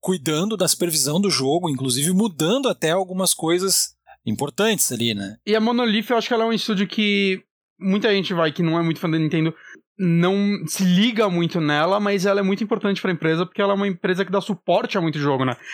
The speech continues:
Speaker 2: Tipo, Breath of the Wild, ela criou boa parte das, do,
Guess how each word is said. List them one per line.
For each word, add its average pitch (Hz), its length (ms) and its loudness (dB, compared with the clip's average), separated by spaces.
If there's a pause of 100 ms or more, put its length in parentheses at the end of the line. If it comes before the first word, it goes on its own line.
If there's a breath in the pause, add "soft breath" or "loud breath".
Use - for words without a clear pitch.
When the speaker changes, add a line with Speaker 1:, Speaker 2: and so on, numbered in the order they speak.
(140 loud breath)
Speaker 2:
Tipo, 196 200 -2
Breath 165 260 0
of 190 140 -2
the 190 80 2
Wild, 170 280 2
ela 220 160 0
criou 208 360 0
boa 180 320 0
parte 202 240 0
das, 214 120 -2
do, 190 480 2